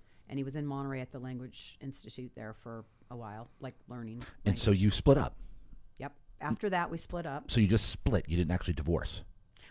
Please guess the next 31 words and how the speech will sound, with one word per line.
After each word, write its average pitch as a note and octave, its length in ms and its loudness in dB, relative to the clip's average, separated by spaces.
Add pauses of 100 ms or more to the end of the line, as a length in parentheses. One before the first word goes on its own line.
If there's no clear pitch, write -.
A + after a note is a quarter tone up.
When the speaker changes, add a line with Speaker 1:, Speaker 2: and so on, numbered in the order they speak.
Speaker 1:
We F#3+ 80 2
weren't A#3 220 0
married. F3 340 -4
We D3+ 100 -6
were, D#3+ 100 2
Speaker 2:
Oh, B2+ 40 10
you C3 160 12
Speaker 1:
we G2+ 80 10
were, E3+ 120 12
Speaker 2:
weren't? - 340 8
Speaker 1:
we D3 80 -8
were D3+ 160 -2
boyfriend D#3 400 -4
and G#3 100 -4
girlfriend C#3 840 0
Speaker 2:
Oh. C#3+ 40 0
Speaker 1:
at D3 120 -4
that E3 180 -4
time. C3+ 420 -6 (460)
And D3+ 460 -4
he E3 920 -4
went, D3+ 560 -4
we D#3+ 120 -4
were D#3+ 140 -2
gonna D#3 200 -2
split F3+ 300 -6
up. C3+ 260 -6 (300)
And D3 160 -4
then, C#3+ 420 -4 (340)
well, D#3 140 -2
we C#3+ 140 0